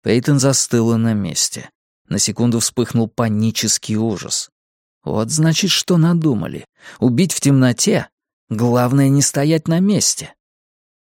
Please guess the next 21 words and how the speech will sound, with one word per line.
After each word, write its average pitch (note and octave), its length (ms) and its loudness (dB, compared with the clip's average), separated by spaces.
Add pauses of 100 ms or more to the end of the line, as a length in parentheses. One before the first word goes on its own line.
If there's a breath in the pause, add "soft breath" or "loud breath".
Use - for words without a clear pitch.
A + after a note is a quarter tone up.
(160)
Пейтон B2+ 380 2
вытянула C3 440 2
перед B2 220 -2
собой A#2+ 400 0
руки, B2+ 420 -2 (260 loud breath)
наткнулась D3 560 0
на C3+ 80 2
стеклянную C3 560 2
перегородку A#2+ 720 2
и C#3 100 4
ощупью D#3+ 600 0
нашла D3 480 0
открывшийся C#3+ 680 -2
промежуток. C#3 800 -2 (460)
Когда G#2 280 0
отключили A#2+ 520 2
электричество, - 920 -2 (220 soft breath)
стенка D3+ 460 0
успела E3 420 2
только D#3 360 0
приоткрыться. - 920 -2